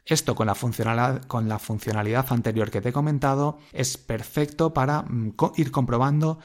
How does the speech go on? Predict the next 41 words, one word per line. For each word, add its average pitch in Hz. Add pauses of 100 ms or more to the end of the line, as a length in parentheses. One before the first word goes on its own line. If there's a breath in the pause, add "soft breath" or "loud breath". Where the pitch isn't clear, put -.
(180 loud breath)
si 107
las 104
palabras 117
están 104
subiendo 101
de 131
posición, 143
se 110
van 107
indexando 104
más -
palabras, 139
etcétera. - (420)
Algo 123
muy 135
importante 135
es 113
que 110
puedes 120
asociar 123
los 101
datos 110
de 101
Google 117
Search 139
Console, 147 (440 loud breath)
la 107
funcionalidad 110
de 104
las 95
palabras 131
clave, 156 (400 loud breath)
con 151
la 110
cuenta, 143
con 131
tu 98
cuenta 135
de 110
Google 135
Analytics. 98